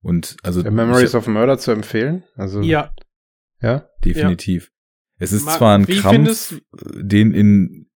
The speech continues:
Speaker 1: geiler Qualität zu bekommen.
Speaker 3: Ja. Ja. Da musst du echt
Speaker 2: Ach, es
Speaker 3: suchen.
Speaker 2: gibt den best-, gibt's den nicht auf D V D?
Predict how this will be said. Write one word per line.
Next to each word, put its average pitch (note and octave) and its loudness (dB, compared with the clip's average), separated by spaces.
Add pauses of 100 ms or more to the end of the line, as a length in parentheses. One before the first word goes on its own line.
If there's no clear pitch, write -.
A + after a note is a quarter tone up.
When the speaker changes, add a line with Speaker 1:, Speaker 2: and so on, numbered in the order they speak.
(180)
Speaker 1:
geiler G#2 4
Qualität G2+ 0
zu B2 -4
bekommen. B2+ 0
Speaker 3:
Ja. D3+ -4 (1120)
Ja. - -16 (240)
Da - -16
musst D#3+ -12
du F3 -6
echt C#3 -8
Speaker 2:
Ach, - -10
es F3+ -12
Speaker 3:
suchen. - -14
Speaker 2:
gibt - -8
den G2+ 0
best-, - -10
gibt's - 0
den B2 0
nicht A#2 -6
auf - -8
D A#2 -6
V A2+ -4
D? B2+ -8